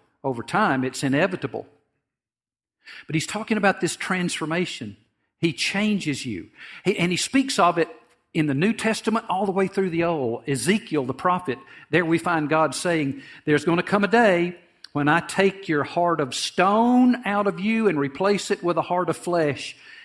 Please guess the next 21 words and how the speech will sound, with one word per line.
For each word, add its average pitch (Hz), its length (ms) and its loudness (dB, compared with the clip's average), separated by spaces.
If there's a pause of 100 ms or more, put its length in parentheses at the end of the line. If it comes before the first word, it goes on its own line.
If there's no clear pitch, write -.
(140)
And 139 80 -4
he 147 40 -2
said, 143 160 -6
rather 196 280 6
than 180 80 0
having 175 260 0
all 190 140 2
these 185 220 2
external 190 560 -2
ethical 180 340 0
rules, 175 200 2
he 156 80 -4
says, 147 180 -4
"I'm 175 140 0
gonna 143 240 -2
write 180 580 0
my 139 400 -2
law 156 880 0
on 131 260 -2
your 107 220 -6
hearts." - 920 -12